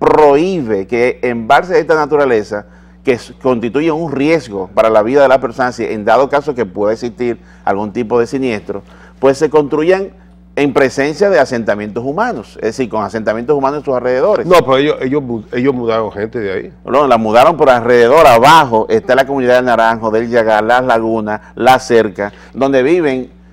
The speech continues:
Speaker 1: solamente en esas comunidades seiscientas familias.
Speaker 2: ¿Qué plantean ustedes como solución?
Speaker 1: Nuestro planteamiento es prim-, <laughs> bueno, nuestro planteamiento es, la solución debería de ser que esa mina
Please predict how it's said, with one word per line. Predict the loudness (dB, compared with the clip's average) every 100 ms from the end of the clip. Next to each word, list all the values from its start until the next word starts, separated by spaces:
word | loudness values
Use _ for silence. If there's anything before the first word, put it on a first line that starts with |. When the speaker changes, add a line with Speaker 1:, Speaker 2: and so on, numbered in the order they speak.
| -4
Speaker 1:
solamente | 2 4 2 0 -2
en | -2
esas | -4 -4
comunidades | -4 -4 0 2 0
seiscientas | -2 -4 -4 -4 -4 -2 -6 -8
familias. | -10 -8 -6 -6 -6 -10 -10 2
Speaker 2:
¿Qué | 2
plantean | 4 2 4 4 4
ustedes | 2 2 2
como | 0 -4 -4
solución? | -6 -6 -10 -18 -10
Speaker 1:
Nuestro | -6 -2 -2
planteamiento | 0 -2 0 -2 -2 -4 -2 -2
es | -2
prim-, | -2 -4 -8
<laughs> |
bueno, | -4 0 0
nuestro | 0 0
planteamiento | 2 2 2 0 0 0 4 4
es, | 2 -4 -20 -20 -4
la | 0 2
solución | 4 2 2 4
debería | 6 6 6
de | 4
ser | 4 4 4
que | 2 0 2
esa | 0 2 -2
mina | -2 -4 -6